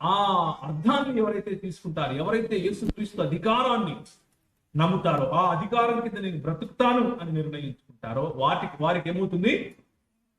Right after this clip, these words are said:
దేవుని పిల్లలగుటకు అధికారం ఇచ్చాడు. కోల్పోయిన అధికారాన్ని ప్రభు అయిన యేసుక్రీస్తు తిరిగి ఇవ్వటానికి వచ్చాడు. ఏంటా అధికారం?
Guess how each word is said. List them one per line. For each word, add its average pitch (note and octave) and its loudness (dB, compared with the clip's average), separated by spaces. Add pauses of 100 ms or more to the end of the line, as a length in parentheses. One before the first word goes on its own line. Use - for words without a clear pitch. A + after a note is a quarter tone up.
(960)
దేవుని C#4 4
పిల్లలగుటకు A3+ -4 (100)
అధికారం D#3 -2
ఇచ్చాడు. - -8 (960)
కోల్పోయిన B3 2 (120)
అధికారాన్ని E3 -6
ప్రభు D#3 -6
అయిన E3+ -4
యేసుక్రీస్తు D#3 -6
తిరిగి D#3 -2
ఇవ్వటానికి B2 -6
వచ్చాడు. C#3 -2
ఏంటా B3+ 2
అధికారం? F3 -4